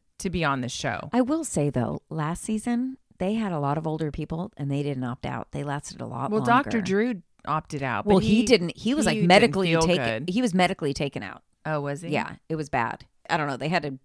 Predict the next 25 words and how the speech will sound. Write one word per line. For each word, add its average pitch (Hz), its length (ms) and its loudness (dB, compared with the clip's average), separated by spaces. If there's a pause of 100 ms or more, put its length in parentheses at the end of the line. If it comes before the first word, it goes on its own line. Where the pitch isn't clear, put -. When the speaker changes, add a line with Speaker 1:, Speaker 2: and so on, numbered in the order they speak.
(220)
Speaker 2:
take 202 120 -6
Speaker 1:
Something 160 80 -4
Speaker 2:
him 170 60 0
out, 156 160 4
like, - 120 -2
Speaker 1:
happened 127 120 -6
to 139 60 -4
him? 185 100 4
Speaker 2:
lifeline 175 300 0
him 156 100 -6
out. 151 280 -4
Speaker 1:
<laughs> - 60 -20
Speaker 2:
<laughs> - 1800 -4
But 262 120 0
then 269 160 4
there 254 100 4
was 226 80 0
that - 180 0
basketball 240 360 2
player 294 260 0
that 285 160 0
left - 500 0
before 233 480 0
he 240 140 -4
started. 208 680 0